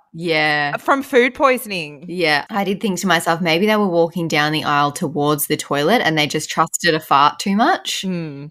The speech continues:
Speaker 1: And they were trying to crop dust the fart down the aisle as they went.
Speaker 2: Oh.
Speaker 1: And then they've actually not realised that they've, like, followed through, and it's obviously resulted in a lot of diarrhea in the cabin.
Speaker 2: I wonder how many flights have been turned around because of diarrhea.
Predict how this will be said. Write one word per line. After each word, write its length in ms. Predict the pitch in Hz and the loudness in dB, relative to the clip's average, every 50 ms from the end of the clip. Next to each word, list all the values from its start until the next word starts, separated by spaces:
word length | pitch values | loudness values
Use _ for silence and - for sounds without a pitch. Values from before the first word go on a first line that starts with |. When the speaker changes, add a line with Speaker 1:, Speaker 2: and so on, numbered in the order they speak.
| _ - | _ -2
Speaker 1:
And 160 | 160 170 175 | -2 2 2
they 100 | 180 170 | 2 2
were 80 | 170 | 2
trying 240 | 170 180 170 165 160 | 0 0 0 0 -2
to 60 | 156 | -2
crop 220 | - - 160 - - | -2 -4 -4 -2 -2
dust 360 | - 160 160 - - - - | -2 -2 0 -2 -4 -8 -6
the 80 | - 165 | -8 -4
fart 360 | - 170 151 147 143 - - | 0 2 4 4 4 2 0
down 240 | 175 160 160 151 151 | -2 0 0 0 -2
the 100 | 151 147 | -2 -2
aisle 360 | 143 143 151 165 202 220 214 | 0 2 2 2 2 2 0
as 120 | 185 175 - | -2 -2 0
they 140 | 170 156 | 0 0
went. 300 | 143 147 147 151 156 302 302 | 0 2 2 2 2 2 0
Speaker 2:
Oh. 520 | 196 - 160 135 90 95 90 80 90 123 190 | -2 -4 -10 -10 -10 -10 -12 -12 -10 -4 -2
Speaker 1:
And 220 | 165 160 170 165 | -2 0 0 -2
then 160 | 156 147 147 143 | -4 -6 -4 -2
they've 140 | 160 160 156 | 0 0 2
actually 380 | 151 151 151 - - 170 156 151 | 2 0 0 -2 -4 -4 -4 -2
not 160 | 151 147 - | -4 -4 -4
realised 640 | - 147 139 139 139 143 139 - - 139 135 - | -4 -2 -2 0 2 2 2 2 0 -2 -6 -6
that 180 | - - - - | -8 -8 -6 -4
they've, 280 | 139 131 135 135 151 - - - | -4 -4 -4 -6 -8 -12 -6 -2
like, 240 | - - - 127 - | 0 0 0 0 -2
followed 440 | - - 143 143 139 135 135 131 - | -2 -2 0 0 0 -2 -4 -6 -8
through, 460 | - 143 139 139 147 180 220 247 226 - | -10 -8 -6 -4 -4 -2 -2 -4 -4 -4
and 360 | - 139 139 143 139 139 139 - | -4 -4 -2 -4 -4 -6 -10 -12
it's 260 | - - - - - | -10 -8 -8 -6 -4
obviously 400 | - 151 127 139 139 135 - 139 | -4 -2 0 0 0 0 0 0
resulted 480 | 131 135 139 139 131 127 127 - 143 131 | 0 0 0 0 -2 -2 -2 -4 -4 -4
in 100 | 139 135 | -2 -2
a 120 | 135 139 | -2 -2
lot 160 | 156 156 151 | -4 -4 -4
of 180 | 139 135 131 _ _ _ - | -6 -8 -8 _ _ _ -2
diarrhea 480 | - 131 - - - 131 135 - - | 0 0 2 0 0 -2 -2 -2 0
in 160 | - 147 - - | -2 -2 -4 -6
the 260 | - 147 139 143 147 | -8 -8 -10 -10 -12
cabin. 360 | - - 185 143 143 175 240 349 427 415 - _ _ - - - - - - | -4 -2 0 0 0 0 -2 -2 -4 -6 -8 _ _ -20 -20 -20 -10 -6 -4
Speaker 2:
I 80 | 214 | -4
wonder 340 | 220 220 233 226 233 285 - | -2 0 2 2 2 4 2
how 160 | 311 311 480 480 | 4 4 4 2
many 140 | 480 480 | 2 0
flights 340 | - - - 226 180 143 - | -2 2 4 4 4 4 0
have 120 | - 196 - | -8 -10 -8
been 180 | 220 208 202 | -8 -8 -8
turned 300 | 208 - 202 170 165 160 | -6 -6 -6 -4 -2 -2
around 520 | 165 165 156 156 151 151 147 147 147 - - | 0 0 2 2 2 0 0 -4 -8 -10 -12
because 220 | - 170 - 160 156 | -12 -10 -8 -6 -6
of 60 | 151 156 | -4 -4
diarrhea. 680 | 147 139 131 135 131 135 139 160 147 123 123 135 170 | -2 -2 -2 -4 -4 -2 0 2 2 2 0 -2 -6